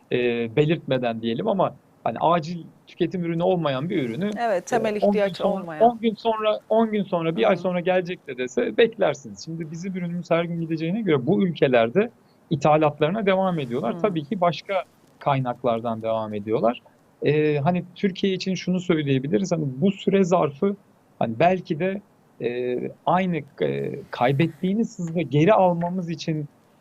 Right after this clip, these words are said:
Speaker 1: e, limitte olan bir süre. Yani bu üç dört aylık süre. Yani burada biz altı ay, yedi ay, e, geri planda kalırsak gerçekten onları tekrar almak belki birkaç yıl,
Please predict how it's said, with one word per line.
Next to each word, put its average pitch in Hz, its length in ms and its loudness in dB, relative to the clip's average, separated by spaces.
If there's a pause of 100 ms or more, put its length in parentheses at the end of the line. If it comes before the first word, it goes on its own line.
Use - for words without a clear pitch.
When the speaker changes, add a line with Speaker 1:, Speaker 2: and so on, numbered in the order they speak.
(100)
Speaker 1:
e, 127 80 0 (1000)
limitte 180 520 4
olan 160 400 2
bir 185 60 -6
süre. 123 300 -2
Yani 120 280 -2
bu 151 80 -2
üç - 180 -6
dört 139 220 0
aylık 107 260 -2
süre. - 240 -8
Yani 135 240 0
burada 156 260 -2
biz 156 180 -8 (340)
altı 131 320 2
ay, 127 240 2
yedi 135 180 0
ay, 151 220 0 (400)
e, 113 100 -4 (360)
geri 127 320 2
planda 151 360 0
kalırsak 185 540 -2
gerçekten 160 500 -2
onları 156 340 -2
tekrar 160 340 2
almak 139 360 2
belki 135 400 0
birkaç 139 480 -4
yıl, 143 180 -2